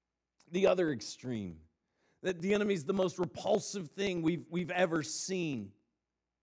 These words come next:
But when we look at the origins of the enemy,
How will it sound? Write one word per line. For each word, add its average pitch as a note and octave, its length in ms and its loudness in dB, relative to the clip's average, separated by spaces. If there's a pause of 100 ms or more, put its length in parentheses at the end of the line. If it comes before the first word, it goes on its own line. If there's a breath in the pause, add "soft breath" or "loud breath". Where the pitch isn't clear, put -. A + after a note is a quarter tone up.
(2750)
But C#3+ 100 -12
when F3+ 140 -2
we E3 100 0
look G3+ 220 0
at F3+ 80 -2
the D#3 120 0
origins D#3 680 2
of C#3 120 -4
the B2+ 180 -2
enemy, C#3+ 460 -2